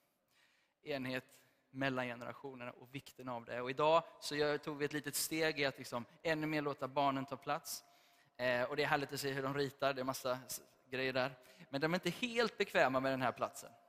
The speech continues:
Har ni märkt det? Mm. Så det här är utvecklingspotential.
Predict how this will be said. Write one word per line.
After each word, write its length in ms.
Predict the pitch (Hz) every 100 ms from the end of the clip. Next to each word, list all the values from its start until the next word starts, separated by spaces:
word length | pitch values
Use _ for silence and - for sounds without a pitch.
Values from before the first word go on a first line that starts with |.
| - _ _ -
Har 80 |
ni 80 | 120
märkt 200 | 131 123
det? 300 | 143 147 123 - _ _ _ _ _ _ _ _ _ _ _ _ _ _ _ _
Mm. 320 | 113 117 147 190 _ _ _ _ _ _
Så 120 | 131
det 80 | 127
här 220 | 143 185
är 280 | - 170 175
utvecklingspotential. 1000 | 175 165 147 143 139 139 139 147 165 143